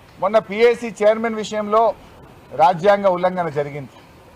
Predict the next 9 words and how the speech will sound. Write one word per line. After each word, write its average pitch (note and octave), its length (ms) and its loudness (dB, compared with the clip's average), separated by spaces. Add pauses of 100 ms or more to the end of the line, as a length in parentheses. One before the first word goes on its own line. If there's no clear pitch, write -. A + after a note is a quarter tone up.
(360)
నిన్న G3+ 160 2
రేవంత్ A3+ 400 4
రెడ్డి A3+ 200 2
గారు A3+ 200 4
కూడా A3 160 2
మాట్లాడుతూ G#3 540 0
ఏమన్నారంటే, G3+ 800 -2 (640)
ఎన్నిక G3+ 380 -2
జరిగిందట. F3+ 540 -4